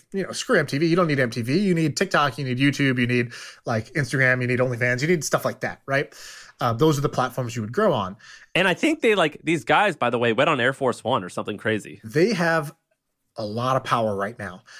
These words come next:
Speaker 1: So they're kind of this bro, douchey brand, um, but it works. And they're, they're sort of like, I, I would call them the next Barstool. And so I think they're more popular. So, for example, they do these merch drops, um, where they just release, you know,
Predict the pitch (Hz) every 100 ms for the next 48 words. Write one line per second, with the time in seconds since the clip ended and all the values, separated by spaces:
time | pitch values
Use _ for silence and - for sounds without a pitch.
0 | - - 139 202 208 247 196 170 117 -
1 | 131 151 151 151 160 151 131 143 - 147
2 | 139 131 123 131 139 139 131 131 165 123
3 | 113 110 110 110 - - - _ - 117
4 | 143 139 143 135 143 98 - - - 131
5 | 123 123 131 135 135 139 170 170 156 143
6 | 151 170 160 160 156 190 180 185 180 180
7 | 156 135 135 - 113 110 - 98 - -
8 | - - _ 139 131 113 139 123 120 120
9 | - - 156 233 214 185 151 160 147 180
10 | 185 147 165 135 135 101 - - 143 160
11 | 196 180 151 123 139 175 - - 190 220
12 | - - - - - - 135 127 135 139
13 | 135 139 139 - 147 143 - 135 127 123